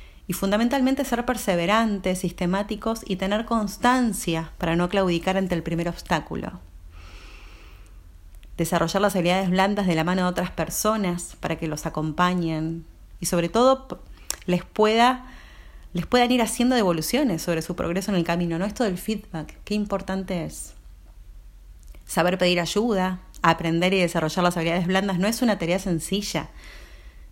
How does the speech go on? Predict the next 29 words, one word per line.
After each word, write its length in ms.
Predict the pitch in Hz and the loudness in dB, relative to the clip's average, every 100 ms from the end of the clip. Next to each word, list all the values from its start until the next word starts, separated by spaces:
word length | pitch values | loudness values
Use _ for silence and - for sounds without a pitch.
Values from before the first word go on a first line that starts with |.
| - | -8
Es 140 | 185 180 | -6 0
una 160 | 196 | 0
tarea 220 | 180 185 202 | 2 0 0
que 100 | 185 | 0
nos 220 | 165 - | -2 0
integra 480 | 170 165 214 240 220 | 0 2 2 2 0
como 180 | 175 | -2
seres 320 | 165 185 185 180 | -2 -4 -6 -4
humanos 400 | 170 185 196 190 | -2 -2 -2 -2
en 180 | 175 | -2
todos 300 | 170 202 220 | 0 0 0
nuestros 320 | 208 180 185 185 | -2 -4 -4 -4
aspectos 640 | 175 - 196 - 226 - | -4 -2 -2 -2 -4 -2
y 120 | 190 | -4
eso 140 | 190 196 | -2 0
a 40 | |
veces 260 | 185 190 190 | 0 -2 -4
resulta, 560 | 180 202 190 185 196 190 | -4 -4 -4 0 0 2
no 160 | 196 | 0
resulta 400 | 220 220 233 214 | 0 0 -2 -2
tan 180 | 196 196 | -2 -4
sencillo 460 | 190 185 202 190 202 | -4 -6 -6 -4 -2
de 60 | |
abordar, 600 | 165 156 151 185 175 156 - - | -2 -2 -4 -2 -2 -6 -14 -18
¿sí? 380 | - - 185 - - - - - - - - - - - - - - - - | -12 -6 -6 -6 -14 -20 -20 -20 -20 -20 -20 -20 -18 -20 -20 -20 -20 -20 -16
Es 100 | - | -2
un 80 | 269 | -2
camino 400 | 254 175 202 175 | 0 0 0 2
arduo, 520 | 190 180 156 151 160 | 0 0 -2 -4 -6